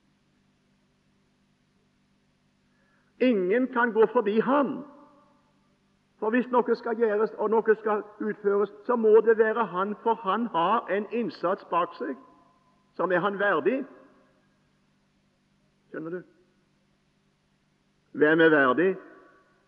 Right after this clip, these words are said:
En person som har en innsats, og som har vunnet seg et navn.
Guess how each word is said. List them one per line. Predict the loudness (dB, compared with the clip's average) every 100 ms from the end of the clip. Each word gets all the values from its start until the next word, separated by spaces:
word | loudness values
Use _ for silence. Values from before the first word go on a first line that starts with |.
| _ _ _ _ _ _ _ _ _ _ _ _ _ _ _ _ _ _ _ _ _ _ _ 0
En | 2 2
person | 0 -2 -4 -4 -2 -2 -4 -8 -20 -20 _ _ _
som | -4 -2
har | 0 2 2
en | 2
innsats, | 4 4 4 0 -2 -2 -4 -12 -20 -20 _ _ _ _ _ _ _ _ _ _
og | -4
som | -2 -2
har | -2 2
vunnet | 2 2 -2
seg | -2 -4 -4
et | -6
navn. | -8 -6 -6 -8 -12